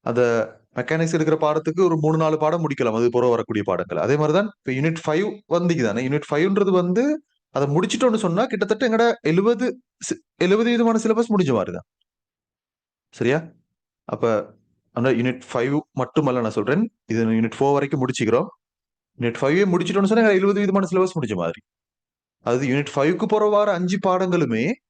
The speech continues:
யூனிட் ஃபைவோட வெயிட் ஈக்கும். சரியா? அந்த அளவு பெரிய ஒரு பாடம் தான் யூனிட் ஃபைவ்.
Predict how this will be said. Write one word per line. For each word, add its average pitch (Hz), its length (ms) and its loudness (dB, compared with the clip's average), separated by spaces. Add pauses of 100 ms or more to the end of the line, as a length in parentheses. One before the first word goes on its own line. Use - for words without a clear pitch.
(480)
யூனிட் 165 340 0
ஃபைவோட 196 320 0
வெயிட் 196 280 -4
ஈக்கும். 113 320 -6 (1120)
சரியா? 110 300 -2 (380)
அந்த 123 200 -2
அளவு 147 140 2
பெரிய 127 200 0
ஒரு 120 80 2
பாடம் 113 240 0
தான் 131 120 -4
யூனிட் 104 280 -4
ஃபைவ். 120 140 0